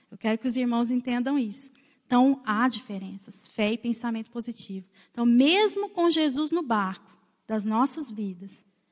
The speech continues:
estamos sujeitos ao medo. E mais que você entenda que você pode, é,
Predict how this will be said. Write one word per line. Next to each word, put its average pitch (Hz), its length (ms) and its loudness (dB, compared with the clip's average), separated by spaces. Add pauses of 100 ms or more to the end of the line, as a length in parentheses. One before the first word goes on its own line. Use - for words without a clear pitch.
(340)
estamos 240 520 0
sujeitos 214 680 2
ao 226 140 -2
medo. 185 400 -2 (1500)
E 208 100 -6
mais 220 380 0
que 269 160 0
você 277 380 -2
entenda 269 720 0 (300)
que - 100 -20
você 247 280 -6
pode, 226 800 2 (320)
é, 214 720 -6